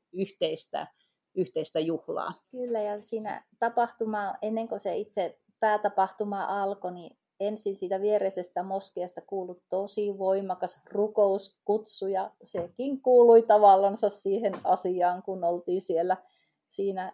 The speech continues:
Speaker 2: siinä kaupungissa, että sillä tavalla. Ja sitten kun se rukouskutsu loppui, niin sitten alkoi tämä joulu-, joulujuhla. Mm.
Speaker 1: Ja sit, sitä aina toivoo, toivoo, että tota, näissä on ollut semmosia tilanteita myös, missä on ollut näitä ääripäitä, ja sitten on tavallaan niinku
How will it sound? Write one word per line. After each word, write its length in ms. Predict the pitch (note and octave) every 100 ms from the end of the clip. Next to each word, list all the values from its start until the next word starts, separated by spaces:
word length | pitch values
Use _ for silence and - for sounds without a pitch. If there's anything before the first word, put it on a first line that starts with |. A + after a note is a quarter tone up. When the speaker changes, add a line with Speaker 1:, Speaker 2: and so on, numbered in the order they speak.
| -
Speaker 2:
siinä 340 | - F#3+ F3+
kaupungissa, 760 | F3+ F3 F3+ F#3 F#3 F#3+ - F3+
että 240 | F3+ -
sillä 320 | F#3+ G3 G3 F#3+
tavalla. 360 | G3 F#3 F#3+
Ja 60 | G#3
sitten 380 | G#3+ G#3 D3+ F3
kun 100 | A3+
se 120 | D4
rukouskutsu 720 | C#4+ C#4+ C#4 - C4 - D4+
loppui, 500 | C#4+ C#4+ _ - B3
niin 160 | B3 B3
sitten 400 | C4 - A#3+ G#3+
alkoi 340 | G3+ G3+ F#3+
tämä 320 | F#3+ F3 F3 F3+ _ _ _ _ -
joulu-, 440 | F#3 E3 E3+ E3+ _ _ _ -
joulujuhla. 720 | G3+ F#3+ F#3+ F#3 F3+ - G3 - _ -
Mm. 240 | G3+ A3 F3 D#3+ -
Speaker 1:
Ja 100 | G#3+
sit, 180 | G3+ A3+ - -
sitä 360 | - F#3+ G3
aina 280 | F#3 G3 F#3
toivoo, 720 | - G3+ G3 D#3+ E3 D3 C3+ -
toivoo, 480 | E3+ E3+ D3+ D3+ C#3+
että 280 | C#3+ - C#3
tota, 480 | C#3+ C#3+ C#3+ C#3 B2+ _ -
näissä 500 | C#3+ D#3 D3 - C3
on 260 | D3 D#3+ D#3+
ollut 420 | F3 F#3+ F3 D3+
semmosia 480 | - D3+ C#3+ - D3
tilanteita 600 | D3+ D#3+ D#3 D3 C#3 C3+
myös, 300 | C3+ C#3+ C#3+
missä 260 | C#3+ C#3 D#3
on 100 | D#3+
ollut 260 | E3 D3+ C#3+
näitä 340 | C#3 C3+ C3+
ääripäitä, 640 | C#3+ C#3+ C3+ C3 B2 B2+
ja 160 | B2+ C3+
sitten 360 | - C3+ - C#3
on 100 | C3+
tavallaan 560 | C3+ C#3 C3+ B2+ C3
niinku 340 | C3 C3+ C3+